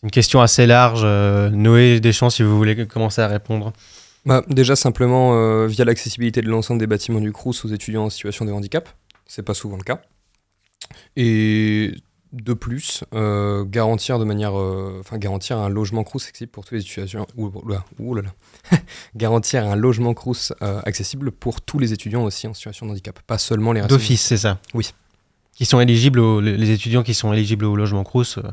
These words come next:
Speaker 1: les étudiants en situation de handicap qui seraient éligibles au, au logement Crous, ce serait, l'idée de, serait de leur, euh, leur allouer une chambre, euh,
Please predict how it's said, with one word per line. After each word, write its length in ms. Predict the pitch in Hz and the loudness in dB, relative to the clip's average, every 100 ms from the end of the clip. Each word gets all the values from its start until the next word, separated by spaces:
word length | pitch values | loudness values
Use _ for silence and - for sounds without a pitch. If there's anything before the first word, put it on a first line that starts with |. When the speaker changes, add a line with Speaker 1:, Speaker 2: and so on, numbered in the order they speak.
| - - _ _ | -14 -20 _ _
Speaker 1:
les 80 | 110 | -4
étudiants 340 | 104 120 120 | -2 2 2
en 80 | 123 | 2
situation 340 | - - 120 123 | 0 0 2 2
de 80 | |
handicap 360 | 110 110 123 117 | 0 -2 -2 -2
qui 100 | - | -6
seraient 220 | - 113 | -8 -6
éligibles 320 | 101 101 104 | -4 -4 -6
au, 80 | 101 98 101 | -6 -8 -4
au 60 | |
logement 260 | 113 104 101 | -4 -2 -4
Crous, 200 | - 127 | -2 -4
ce 120 | - | -4
serait, 180 | - 110 | -6 -6
l'idée 280 | 107 107 117 | -4 -2 -2
de, 100 | 107 | -4
serait 180 | - 104 | -8 -8
de 80 | |
leur, 280 | 98 104 104 | -6 -6 -6
euh, 40 | 104 - - - _ - | -8 -10 -20 -20 _ -2
leur 120 | 104 | 2
allouer 200 | 107 120 | 4 6
une 120 | 110 | 4
chambre, 280 | - 123 107 | 2 0 2
euh, 380 | 104 101 98 | 0 0 -2